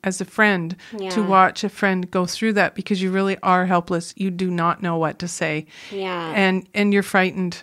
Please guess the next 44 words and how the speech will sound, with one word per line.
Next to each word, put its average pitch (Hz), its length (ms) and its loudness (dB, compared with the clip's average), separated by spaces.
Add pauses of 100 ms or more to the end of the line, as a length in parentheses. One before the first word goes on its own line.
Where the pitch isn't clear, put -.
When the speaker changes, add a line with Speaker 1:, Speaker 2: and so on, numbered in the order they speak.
(100)
Speaker 1:
as 180 200 -4
well. 160 400 -2 (140)
You 196 80 -10
Speaker 2:
Yeah. 180 160 -4
Speaker 1:
know, 185 160 2
it - 120 -6
just 185 200 -4
hits - 240 -4
a 185 40 -4
little 190 260 0
too 196 200 -4
close 185 300 -4
to 180 80 -6
home 180 180 0
when 165 120 -4
you're 160 60 -6
such 165 300 -4
a 175 40 -4
young 160 280 -2
woman 160 320 -4
and 147 140 -10
something 160 420 -4
that 156 240 -4
happens. 151 600 -4 (300)
So - 200 -4
then 226 380 0
we 208 240 2
fast 226 380 4
forward 196 500 4
to 180 520 0 (360)
when 190 240 2
you 180 160 2
and 180 120 2
I 220 160 10
met, 202 560 2
and, 180 420 2
Speaker 2:
Yeah. 180 100 6
Speaker 1:
uh, - 20 8
it 180 60 2
was 185 140 0
at 185 100 4
a 175 40 -2
community 180 520 0
function, 240 640 2